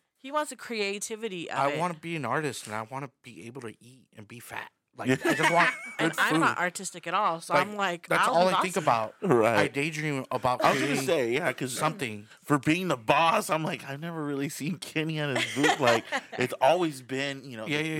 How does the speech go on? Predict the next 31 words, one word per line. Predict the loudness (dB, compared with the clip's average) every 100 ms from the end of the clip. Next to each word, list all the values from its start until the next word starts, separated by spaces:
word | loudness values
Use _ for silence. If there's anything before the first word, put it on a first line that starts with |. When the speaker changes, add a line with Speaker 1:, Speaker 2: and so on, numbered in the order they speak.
| -6
Speaker 2:
yeah. | -8
Speaker 3:
their | -10
cousin | -14 -4 -4 -4 -6 -6 -6
or, | -10 -12
or | -12 -12
Lisa | -10 -12 0 4
Speaker 2:
But, | 4 2 -6
Speaker 3:
or | -4
Speaker 2:
see, | -4 -4
when | 0 2
I'm | 2
at | 0
my | -2 -4
booth | -2 -4 -2
and | -4
I'm | -4
by | -2 -2
myself, | -2 -6 -6 -6 -8 _ _ _ _ _ _ _ _ _ -6
I | -6
don't | -4
get | -4 -2
that | -4
friendly | -4 -8 -8
interaction | -10 -8 -8 -8 -12
from | -8 -6 -6 -10 -10
new | -10
customers. | -8 -12 -12 -14 -16 -16
They're | -18
just | -6 -2
Speaker 3:
Right. | -2
Speaker 2:
like | -4